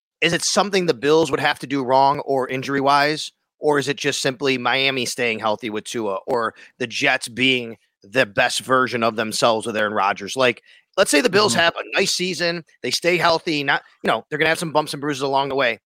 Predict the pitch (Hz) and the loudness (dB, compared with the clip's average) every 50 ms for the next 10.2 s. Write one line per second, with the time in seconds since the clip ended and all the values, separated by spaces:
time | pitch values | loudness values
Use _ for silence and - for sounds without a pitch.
0 | _ _ _ _ _ _ _ _ _ _ _ _ _ _ _ - 165 160 - - | _ _ _ _ _ _ _ _ _ _ _ _ _ _ _ -2 0 0 2 2
1 | 180 190 185 175 165 160 160 - - - - 160 139 139 131 123 - 120 104 113 | 2 2 2 2 2 2 0 0 -2 -2 0 0 2 2 0 0 -2 -2 -2 -2
2 | 113 113 117 117 113 117 117 117 107 101 110 110 - 170 175 180 - - 160 135 | -2 -2 -2 -4 -4 -4 -6 -6 -6 -6 -4 -2 -2 -2 -2 -2 0 0 0 0
3 | - 160 131 143 139 - - 196 208 202 - - 156 135 - - 127 113 110 107 | -2 -4 -8 -8 -6 -4 0 0 0 0 -2 -4 -4 -4 -6 -6 -6 -4 -4 -2
4 | 110 110 110 107 107 - - - _ - 120 123 135 156 202 220 202 202 185 - | -2 0 0 -2 -2 -4 -10 -20 _ -12 -10 -6 -2 -2 0 0 0 -2 -2 -2
5 | - 180 180 156 - 156 123 117 175 175 147 - 160 151 139 - 156 135 131 127 | -4 -4 -4 -4 -6 -8 -4 0 0 0 0 0 0 -2 -2 0 -2 -2 -2 -2
6 | 131 - 104 101 101 107 139 139 135 120 104 104 82 80 - _ _ _ _ _ | -6 -6 -10 -20 -6 -2 -2 0 0 -2 -6 -10 -14 -16 -18 _ _ _ _ _
7 | - 190 196 185 160 160 175 165 - 147 120 - - - 160 160 143 120 120 123 | -2 2 4 4 4 2 0 -2 -2 -4 -8 -8 -4 -2 -2 0 0 0 2 4
8 | 127 135 131 123 113 104 117 120 120 117 123 127 131 - 127 120 117 117 107 113 | 4 4 4 4 0 -2 0 -2 0 0 0 -2 0 -2 -4 -6 -6 -8 -8 -8
9 | 101 95 123 123 123 117 117 110 - 113 107 - - 113 113 110 - - - 107 | -6 -2 -2 0 0 -2 -4 -4 -4 -6 -4 0 0 2 2 2 0 -2 0 0
10 | 123 110 76 - | 2 2 0 -2